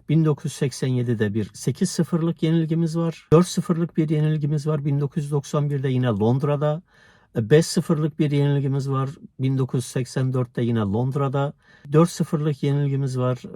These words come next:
e, yine Londra'da. Yani böyle Londra hizmetleri çok fazla, e, tarihimizde. Tabii bir de şöyle bir durum var. Bizim İngiltere'ye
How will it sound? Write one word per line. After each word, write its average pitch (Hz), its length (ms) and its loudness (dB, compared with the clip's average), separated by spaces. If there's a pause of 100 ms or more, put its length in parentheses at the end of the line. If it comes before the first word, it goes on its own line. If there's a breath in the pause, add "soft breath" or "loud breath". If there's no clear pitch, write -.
e, 117 180 -2
yine 120 180 0
Londra'da. 135 800 0
Yani 123 240 -2
böyle 127 200 0
Londra 117 420 0
hizmetleri 113 580 -4
çok 135 200 -6
fazla, 117 480 -2 (160)
e, 117 80 -6 (340)
tarihimizde. 95 720 -2 (300 soft breath)
Tabii 202 240 0
bir 262 180 -2
de 277 100 -4
şöyle 254 380 0
bir 226 80 -2
durum 240 240 0
var. 220 180 2
Bizim 233 220 0
İngiltere'ye 220 760 2